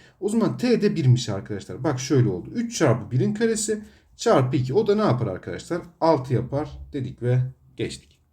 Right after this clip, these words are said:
Şimdi geldim arkadaşlar. Soru benden D Y bölü D X istiyor. Bak.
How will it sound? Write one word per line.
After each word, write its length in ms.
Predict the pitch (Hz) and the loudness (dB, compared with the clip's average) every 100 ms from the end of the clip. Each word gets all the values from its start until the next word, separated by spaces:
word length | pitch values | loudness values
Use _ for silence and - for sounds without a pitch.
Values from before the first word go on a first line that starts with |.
| _ _ _ _ _ _ _ _ - _ | _ _ _ _ _ _ _ _ -20 _
Şimdi 280 | - 294 302 | 0 4 6
geldim 320 | 277 233 214 | 6 4 4
arkadaşlar. 400 | 156 127 117 104 | 4 4 2 0
Soru 460 | - - 226 320 330 | -6 -2 2 4 2
benden 520 | 269 233 131 131 127 | 2 4 4 4 6
D 60 | 160 | 6
Y 360 | 202 269 294 | 6 2 0
bölü 220 | 214 208 | 0 0
D 140 | 175 135 | 2 2
X 220 | 127 - | 2 -2
istiyor. 340 | 107 - 95 | -12 -12 -8
Bak. 180 | 104 95 | -6 -8